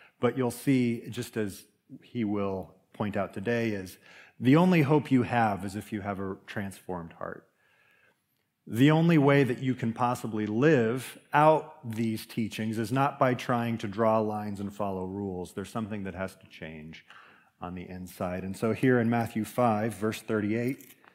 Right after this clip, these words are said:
Jesus says, You have heard that it was said,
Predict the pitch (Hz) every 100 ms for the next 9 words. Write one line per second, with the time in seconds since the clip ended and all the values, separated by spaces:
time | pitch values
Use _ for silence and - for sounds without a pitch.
0 | _ _ _ _ _ _ _ _ _ _
1 | _ _ _ _ _ _ _ - 117 110
2 | 107 - 101 98 139 - - 104 131 135
3 | - 135 127 123 117 123 120 - 95 85
4 | 107